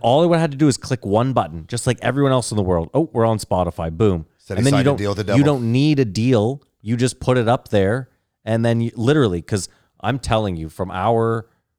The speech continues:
Speaker 1: we're about to hit four million downloads total,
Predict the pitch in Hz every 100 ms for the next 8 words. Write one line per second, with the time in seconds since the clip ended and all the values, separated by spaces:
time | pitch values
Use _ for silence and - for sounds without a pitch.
0 | _ 98 123 117 135 113 117 - - 107
1 | 110 110 104 101 104 98 95 92 95 98
2 | 92 - - 92 104 135